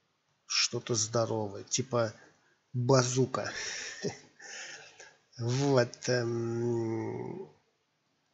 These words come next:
Но из всего этого я планирую использовать. Так, это че такое, дробовик, что ли? Из всего этого я планирую использовать только вот эту снайперку.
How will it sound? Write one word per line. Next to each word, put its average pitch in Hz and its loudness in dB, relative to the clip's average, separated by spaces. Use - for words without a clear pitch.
Но 185 8
из 160 8
всего 165 10
этого 214 4
я 147 4
планирую 151 0
использовать. 147 0
Так, 104 -10
это 95 -12
че - 2
такое, 104 -8
дробовик, 110 -2
что - 0
ли? - -12
Из 135 4
всего 170 12
этого 208 8
я 151 4
планирую 151 4
использовать 139 -2
только - -6
вот 135 0
эту 113 -2
снайперку. 117 0